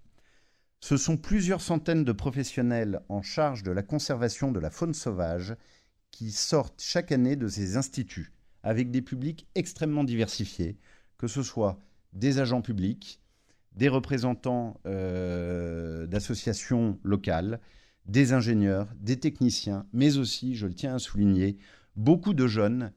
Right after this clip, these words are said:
qui ne sont pas encore en poste. Vous allez pouvoir découvrir ces formations dans le premier film qui vous sera proposé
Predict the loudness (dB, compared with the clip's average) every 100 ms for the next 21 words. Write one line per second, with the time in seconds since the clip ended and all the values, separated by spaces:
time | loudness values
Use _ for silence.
0 | _ -2 0 0 -2 -8 -4 -6 -6 -6
1 | -8 -4 -6 -6 -8 -8 -6 -4 -6 -10
2 | -12 -14 -14 -16 -20 _ _ _ _ -6
3 | 4 6 6 4 0 -2 0 -2 -2 -2
4 | -2 -4 -6 -4 0 2 0 -2 -2 0
5 | 0 0 0 0 0 0 -2 -4 -4 -8
6 | -8 -8 -8 -6 -6 -4 -4 -2 0 0
7 | -2